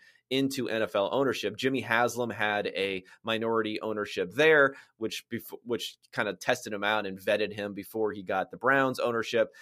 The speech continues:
David Tepper had a minority ownership there before he ended up getting filtered into the Panthers ownership. So that's how it's been done there. But again, they've had to s-, sell off a lot of interest. And they're also a team that's very much known for not giving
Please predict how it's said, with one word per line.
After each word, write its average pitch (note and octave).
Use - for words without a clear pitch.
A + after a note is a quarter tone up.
David G#2
Tepper C3+
had A#2+
a A#2
minority G#2+
ownership G2+
there G#2
before G#2+
he A#2+
ended G#2+
up G#2+
getting G#2
filtered G2+
into F#2+
the E2+
Panthers C#3
ownership. A2
So A2
that's C#3+
how A#2
it's G2
been G#2
done G#2
there. C#3
But F#2
again, A2+
they've A#2+
had C3+
to A2
s-, -
sell A#2
off A2
a G#2+
lot G2+
of G#2+
interest. A2+
And A#2+
they're A#2+
also F#3+
a C#3+
team A#2
that's A2+
very C#3+
much D3+
known A2
for A2+
not A2+
giving A2+